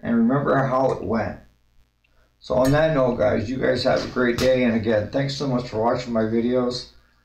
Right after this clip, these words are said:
You know, if you guys weren't watching them, it wouldn't make any sense for me to make them, right? But I'm trying to keep it as real as possible, and if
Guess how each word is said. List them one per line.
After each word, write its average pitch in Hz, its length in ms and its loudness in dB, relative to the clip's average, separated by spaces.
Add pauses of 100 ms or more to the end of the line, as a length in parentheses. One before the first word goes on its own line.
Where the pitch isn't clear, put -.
(640)
You 113 140 -2
know, 107 180 2
if - 400 -8
you - 100 -4
guys 139 300 2
weren't 135 240 2
watching 143 360 2
them, 147 160 -2
it 113 120 2
wouldn't 131 220 0
make 135 180 0
any 131 180 -2
sense 135 320 -2
for 110 100 -10
me 127 100 0
to 143 60 -2
make 131 280 0
them, 101 140 -8
right? 120 280 -2 (1300)
But 110 460 0 (640)
I'm 107 100 -10
trying 139 220 2
to 139 140 -2
keep 143 240 -4
it 113 120 0
as 107 140 -2
real 143 300 2
as 147 100 0
possible, 127 840 0
and 110 520 -2 (120)
if 117 160 -4